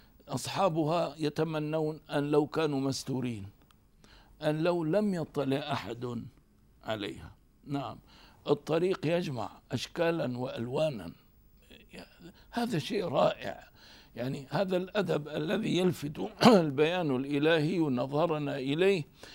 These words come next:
ينمي في كيان الإنسان ذوقاً عالياً وحساسية مرهفة دقيقة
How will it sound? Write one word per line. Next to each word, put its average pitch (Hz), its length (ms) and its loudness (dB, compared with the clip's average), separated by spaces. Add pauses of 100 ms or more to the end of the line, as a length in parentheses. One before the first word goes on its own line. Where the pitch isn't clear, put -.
(180)
ينمي 170 560 4
في 139 200 -6
كيان 160 460 -2
الإنسان 147 680 -2 (380)
ذوقاً 151 540 0 (380)
عالياً 147 540 2
وحساسية 147 920 -2 (480)
مرهفة 139 840 0 (240)
دقيقة 156 880 2